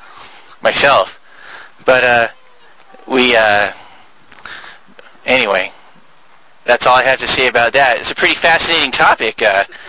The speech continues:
that we're bringing up here. Uh, I think we need to move on to other things because we've already ran out of gas. Um, <laughs> what's up with American Pie? I mean, who's the marketing genius that thought of that movie?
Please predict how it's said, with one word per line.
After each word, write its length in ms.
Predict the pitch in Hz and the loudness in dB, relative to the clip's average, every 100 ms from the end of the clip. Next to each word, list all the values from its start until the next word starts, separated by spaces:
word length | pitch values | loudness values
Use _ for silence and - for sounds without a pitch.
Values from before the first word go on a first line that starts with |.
| - - | -20 -6
that 100 | 131 | 0
we're 120 | 123 113 | 0 2
bringing 280 | 131 120 | 0 0
up 160 | 113 110 | 0 -2
here. 240 | 113 107 - - - - | -2 -2 -4 -14 -14 -4
Uh, 180 | 139 143 | 0 2
I 80 | 151 | 2
think 200 | 165 269 | -2 -2
we 100 | 254 | 0
need 120 | 220 | 0
to 80 | 180 | 0
move 180 | 185 175 | 0 2
on 160 | 175 160 | 2 0
to 160 | 151 | 0
other 200 | 156 202 | 2 2
things 340 | 185 151 135 135 | 0 -2 -4 -4
because 420 | 147 - 147 127 | -6 -2 -2 -2
we've 200 | 131 123 | -4 0
already 260 | 143 147 143 | 0 2 0
ran 200 | 135 139 | 0 0
out 140 | 139 | -2
of 80 | 131 | -2
gas. 480 | 143 180 139 - - - - - - - - - - - | 0 0 -2 -6 -12 -16 -20 -20 -20 -20 -20 -20 -8 -2
Um, 440 | 135 127 117 107 95 - - - - - - - - - - | 2 2 0 -4 -14 -20 -20 -20 -20 -20 -20 -20 -20 -18 -4
<laughs> 140 | 196 147 | -2 2
what's 320 | 208 349 - | 2 2 2
up 180 | 247 330 | 2 4
with 160 | 233 | 2
American 560 | 196 160 175 254 - 254 | 2 2 2 2 0 -4
Pie? 460 | - 202 262 185 147 | 0 2 4 2 2
I 160 | 156 | 0
mean, 460 | 170 165 160 156 - - - - - - - | 0 -2 -2 -6 -10 -20 -20 -20 -14 -10 -4
who's 220 | 226 208 | -2 0
the 80 | 170 | 2
marketing 460 | 175 202 233 180 | 2 2 -2 -2
genius 380 | - 180 185 175 | 0 0 0 0
that 160 | 165 - | -2 0
thought 260 | 160 170 | 2 2
of 100 | 170 | 2
that 240 | 160 180 151 | 2 2 0
movie? 400 | 135 120 101 | -2 -4 -6